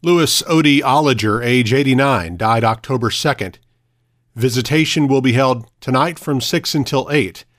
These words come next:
at Bob Neal and Sons Funeral Home Chapel in Morrilton. Graveside service will be Thursday, October seventh, ten A M at Kilgore Cemetery in Birdtown,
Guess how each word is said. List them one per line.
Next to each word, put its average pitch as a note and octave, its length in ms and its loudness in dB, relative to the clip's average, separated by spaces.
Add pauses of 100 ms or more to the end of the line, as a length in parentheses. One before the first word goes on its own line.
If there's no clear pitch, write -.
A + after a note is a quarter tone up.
(320)
at F2 180 -10
Bob B2 240 0
Neal C3+ 180 2
and C3 120 0
Sons C3 280 -2
Funeral C#3+ 380 -2
Home A#2+ 220 -6
Chapel C3 400 -2
in A2 60 0
Morrilton. A2+ 520 0 (680)
Graveside B2+ 580 0
service B2+ 680 -4
will A#2 200 0
be A2+ 220 0
Thursday, D3 580 0
October A2+ 440 -4
seventh, C#3 480 -2
ten D3 160 0
A C3+ 200 2
M C#3 200 2 (420)
at A#2+ 220 -4
Kilgore C3+ 400 0
Cemetery A#2+ 600 0
in G#2+ 120 -2
Birdtown, A#2+ 580 0